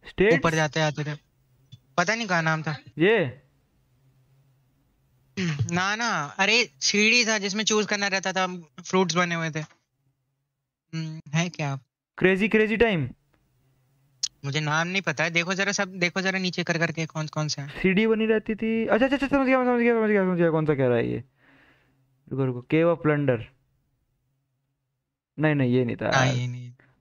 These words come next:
Speaker 1: वो था टावर लेजेंड होगा ये।
Speaker 2: हाँ, ये, ये, ये खेलो तुम। <laughs>
Speaker 1: ये टट्टी है भाई, but फिर भी चलो, सौ रुपए।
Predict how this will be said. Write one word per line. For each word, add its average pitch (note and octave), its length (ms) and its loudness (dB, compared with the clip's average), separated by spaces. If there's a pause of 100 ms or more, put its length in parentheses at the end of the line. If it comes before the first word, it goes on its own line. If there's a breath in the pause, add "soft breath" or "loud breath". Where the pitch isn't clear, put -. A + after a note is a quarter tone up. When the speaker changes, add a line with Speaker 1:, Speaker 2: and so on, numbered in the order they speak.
(160)
Speaker 1:
वो C#3+ 180 2
था D3+ 540 0 (840 soft breath)
टावर E3+ 300 4
लेजेंड A#2 360 2
होगा - 240 -4 (680 soft breath)
ये। F#3 160 4 (580)
Speaker 2:
हाँ, C#3+ 360 2
ये, C#3 220 2
ये, C3+ 140 0 (260)
ये D#3 160 4
खेलो C3+ 240 2
तुम। C#3 200 -8 (140)
<laughs> - 960 -6
Speaker 1:
ये D#3 360 2
टट्टी C#3 340 -4
है C3 100 2
भाई, - 260 -6 (640)
but C#3 140 -10
फिर C3 140 -10
भी C#3 120 -4
चलो, C#3 220 -4
सौ C3+ 220 -2
रुपए। C3 240 -4